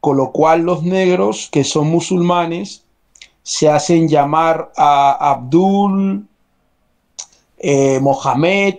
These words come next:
y esos negros creen que esos son sus propias, eh, nombres,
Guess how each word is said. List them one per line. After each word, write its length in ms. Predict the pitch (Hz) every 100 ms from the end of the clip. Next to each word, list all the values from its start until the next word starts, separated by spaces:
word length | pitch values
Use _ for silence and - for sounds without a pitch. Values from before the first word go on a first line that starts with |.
| -
y 140 | 156
esos 240 | 151 190 170
negros 340 | 180 185 185
creen 300 | 202 190 185
que 80 | 170
esos 140 | 156
son 200 | 175 185
sus 300 | 175 - 208
propias, 840 | - 170 170 170 170 170 170 - -
eh, 220 | 202 131 120
nombres, 680 | 160 269 190 120 - -